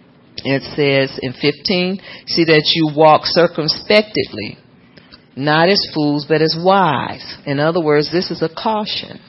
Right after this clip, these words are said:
Amen. And, and don't lose opportunity, if I can say that. Amen. Don't waste opportunity. That's what I want to say. Don't waste opportunity.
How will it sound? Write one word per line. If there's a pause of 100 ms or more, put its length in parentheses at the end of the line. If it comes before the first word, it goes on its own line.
(640)
Amen. (1600)
And,
and
don't (1900)
lose
opportunity, (520)
if
I
can
say
that. (800)
Amen.
Don't
waste
opportunity.
That's
what
I
want
to
say. (340)
Don't
waste
opportunity.